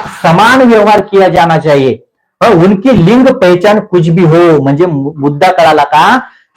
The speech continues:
शिक्षकाने काय केलं पाहिजे? प्रत्येकाशी समान व्यवहार केला पाहिजे. असं नाही मला प्रिया मॅडमांनी विचारलं,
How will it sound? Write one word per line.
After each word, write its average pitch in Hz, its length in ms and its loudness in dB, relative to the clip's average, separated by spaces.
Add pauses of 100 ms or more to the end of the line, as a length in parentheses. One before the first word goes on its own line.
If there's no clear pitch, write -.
शिक्षकाने 190 500 0
काय 190 200 0
केलं 190 220 0
पाहिजे? 185 360 2
प्रत्येकाशी 196 720 -2
समान 220 500 0
व्यवहार 208 460 2
केला 196 220 0
पाहिजे. 165 460 0 (140)
असं 233 340 0
नाही 226 100 2
मला 202 240 2
प्रिया 196 340 0
मॅडमांनी 190 460 -2
विचारलं, 185 460 0